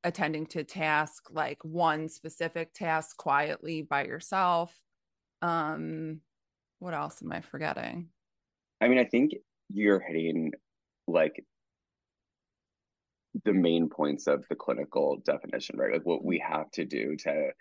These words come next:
Speaker 2: be able to diagnose someone using the, the D S M, right?
Speaker 1: Mm-hmm.
Speaker 2: Um, and I think that was, like, whenever we've talked about A D H D or, like,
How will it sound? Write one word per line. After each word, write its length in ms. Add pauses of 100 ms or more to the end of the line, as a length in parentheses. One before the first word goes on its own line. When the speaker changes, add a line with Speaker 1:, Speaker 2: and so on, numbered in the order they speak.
(200)
Speaker 2:
be 60
able 100
to 60
diagnose 480
someone 360 (200)
using 320
the, 340
the 80
D 140
S 180
M, 320
right? 340
Speaker 1:
Mm-hmm. 880
Speaker 2:
Um, 320 (140)
and 100
I 60
think 240 (580)
that 180
was, 280
like, 240
whenever 360
we've 120
talked 200
about 120
A 20
D 140
H 140
D 120
or, 340
like, 200